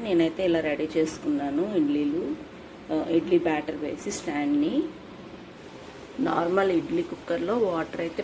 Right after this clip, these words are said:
పెట్టుకున్నాను స్టీమ్కి. దీంట్లో ఇప్పుడు అవి ప్లేస్ చేసుకుందాం. చూడండి నేనైతే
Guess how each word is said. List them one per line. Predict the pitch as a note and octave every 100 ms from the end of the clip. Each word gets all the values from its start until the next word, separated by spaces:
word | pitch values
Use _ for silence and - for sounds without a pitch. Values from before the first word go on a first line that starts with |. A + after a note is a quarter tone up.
| F3+
పెట్టుకున్నాను | E3+ - - D3 D3+ E3+
స్టీమ్కి. | - D#3+ D#3+ D#3+ D3+ F3 D#4+ - - - - E3+
దీంట్లో | E3 E3 - G#3 A3
ఇప్పుడు | - D#3
అవి | D3 C#3+
ప్లేస్ | D3 C#3+ -
చేసుకుందాం. | C#3+ C3+ - C#3 C#3 D#3 - - - - - - - - - - - - -
చూడండి | - E3+ E3 F3+ G#3+
నేనైతే | F3+ E3 -